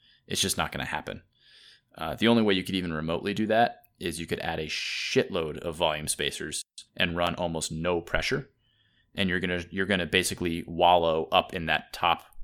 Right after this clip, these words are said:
couple inches of travel, and it'll be super active up there. And then it's just gonna ramp up like a frickin' rock going to the bottom.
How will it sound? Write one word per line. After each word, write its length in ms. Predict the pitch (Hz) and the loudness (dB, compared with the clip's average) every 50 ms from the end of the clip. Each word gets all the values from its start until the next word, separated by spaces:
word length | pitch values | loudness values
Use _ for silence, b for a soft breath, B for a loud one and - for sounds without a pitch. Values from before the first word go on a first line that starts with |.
| - - | -12 -6
couple 280 | - - - - 85 | -6 -6 -4 -2 -4
inches 240 | 82 82 - - - | -2 -2 -4 -4 -4
of 60 | 76 | -6
travel, 480 | - - 85 82 80 78 73 78 78 - | 0 4 6 6 6 6 2 -4 -4 -4
and 60 | - | -4
it'll 140 | 87 82 82 | -2 -2 -2
be 80 | 78 78 | -2 0
super 400 | - - - 113 - - 82 80 | 0 0 0 0 0 2 2 4
active 280 | 80 - - - 78 | 4 2 0 -4 -6
up 180 | 73 - - - | -6 -6 -4 0
there. 320 | - 87 73 65 - - b b b b b b b | 2 2 2 2 -2 -6 b b b b b b b
And 140 | - 101 98 | 2 4 4
then 40 | 90 - | 4 2
it's 100 | 87 - | 2 0
just 160 | 90 82 - | 0 -2 -2
gonna 300 | - 87 80 78 80 78 - - | -2 -2 -2 -2 -6 -6 -4 -2
ramp 240 | 85 80 76 - 82 | 0 0 0 0 0
up 180 | 78 - - | 0 0 -2
like 160 | 78 76 - | -6 -6 -6
a 40 | 80 | -8
frickin' 420 | - - - 90 82 - 78 73 73 | -10 -8 -8 -8 -8 -6 -8 -10 -10
rock 440 | 76 80 82 87 85 78 - - | -6 2 4 4 4 4 0 -4
going 200 | - 85 76 76 | -4 -4 -4 -4
to 80 | 73 67 | -4 -6
the 80 | 69 - | -2 0
bottom. 340 | - 80 78 73 - - | 2 2 2 0 -4 -8